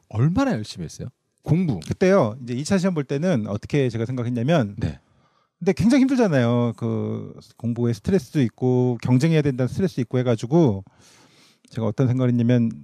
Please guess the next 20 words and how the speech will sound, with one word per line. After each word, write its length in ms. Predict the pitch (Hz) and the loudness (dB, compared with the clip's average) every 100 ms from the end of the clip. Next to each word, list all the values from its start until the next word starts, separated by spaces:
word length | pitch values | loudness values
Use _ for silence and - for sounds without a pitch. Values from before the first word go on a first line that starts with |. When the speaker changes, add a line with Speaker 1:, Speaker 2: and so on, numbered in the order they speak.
| - - | -20 -20
Speaker 2:
나는 320 | - 123 143 131 | -4 2 4 4
일곱 320 | 131 208 135 | 4 2 0
시 480 | - 190 180 165 156 | 0 2 4 2 0
까지 460 | 175 160 226 262 320 - _ _ _ _ _ | 0 2 4 2 2 -6 _ _ _ _ _
독서실에 520 | 127 - 175 156 160 | -8 -2 -2 2 2
가서 440 | 120 101 151 85 - | 2 2 2 0 -4
Speaker 1:
네. 240 | 104 80 - _ _ | -4 -4 -8 _ _
Speaker 2:
열두 300 | 120 156 202 | 0 2 2
시에 420 | - 185 170 165 | 2 2 4 4
나오면 600 | 127 117 123 139 214 190 | 4 4 4 4 2 0
무조건 340 | 127 127 - 151 | -2 -2 0 0
붙는다. 400 | 127 110 101 - _ _ _ _ _ _ _ _ - | 2 2 0 -6 _ _ _ _ _ _ _ _ -6
Speaker 1:
아, 100 | 117 | -4
그, 160 | 113 | -4
그 200 | 101 117 120 | -6 -12 -12
시-, 200 | - - - | -18 -20 -16
새로운 300 | - 190 123 | -6 -4 -4
미신 260 | 117 139 | -6 -8
같은 200 | 113 - | -10 -12
겁니까? 260 | 92 87 | -14 -14